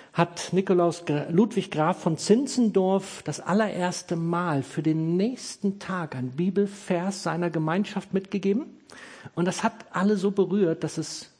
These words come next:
sich ausgebreitet hat. Es gibt heute Losungsheftchen. Ich glaube, wir haben hinten am Büchertisch auch welche, vermute ich. Und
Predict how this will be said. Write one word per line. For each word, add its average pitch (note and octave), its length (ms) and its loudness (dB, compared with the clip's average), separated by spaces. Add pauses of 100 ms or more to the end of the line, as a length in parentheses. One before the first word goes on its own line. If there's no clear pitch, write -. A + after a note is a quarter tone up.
(140)
sich D3+ 280 -4
ausgebreitet F3+ 760 0
hat. G3+ 160 -2
Es C#3+ 120 -8
gibt - 300 -4
heute E3 280 0
Losungsheftchen. E3+ 1400 0 (340)
Ich - 80 -20
glaube, C#3 240 -4
wir C3+ 120 -6
haben C3+ 120 -6
hinten E3+ 480 -4
am C#3 160 -8
Büchertisch F3 640 -6 (140)
auch D#3+ 280 -4
welche, F#3+ 240 -2
vermute G3+ 400 2
ich. F4 200 0 (1400)
Und A3+ 520 6